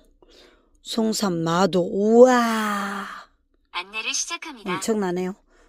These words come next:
Speaker 1: 올라가야 되겠네. 송산 마도 쪽으로. 하기야 밑으로 내려왔으니까. 음, 삼십이 점 오십이 분. 오늘은 이제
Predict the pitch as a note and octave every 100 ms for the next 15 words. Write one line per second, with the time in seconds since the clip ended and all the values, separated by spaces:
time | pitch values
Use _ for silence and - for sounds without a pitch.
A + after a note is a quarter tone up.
0 | _ G3 F#3+ A3+ A#3 F#3 G3 G3 F#3+ G3
1 | G#3 G#3+ G3 F3+ F#3+ - F#3 F#3 G3 A#3+
2 | G3+ - - G3+ - C4+ G#3 G3 A3 G3+
3 | - A3 A3+ - F#3 G3 - _ _ _
4 | _ _ _ G3+ F3 F3 - - G3+ -
5 | - F#3+ - - B3+ - G3 G#3 A3+ -
6 | G3 F#3 F3+ G#3+ B3 A#3 F#3+ F3+ G3